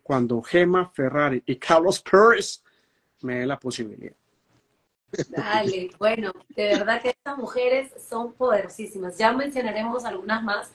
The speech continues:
Speaker 2: porque tengo una lista también y ya hablaremos de ellas. Pero, Carlos,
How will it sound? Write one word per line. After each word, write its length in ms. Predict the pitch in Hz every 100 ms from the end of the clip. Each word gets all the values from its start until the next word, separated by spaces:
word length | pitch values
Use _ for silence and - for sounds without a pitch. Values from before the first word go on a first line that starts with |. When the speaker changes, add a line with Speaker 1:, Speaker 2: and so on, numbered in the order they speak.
| _ _ _
Speaker 2:
porque 200 | 190 196
tengo 240 | 208 214
una 140 | 233 220
lista 340 | 214 - 214
también 360 | 214 202 233 220
y 60 |
ya 100 | 196
hablaremos 440 | 196 190 190 202 196
de 140 | 170
ellas. 280 | 175 - - _ _ _
Pero, 200 | 233 240
Carlos, 420 | 240 233 226 185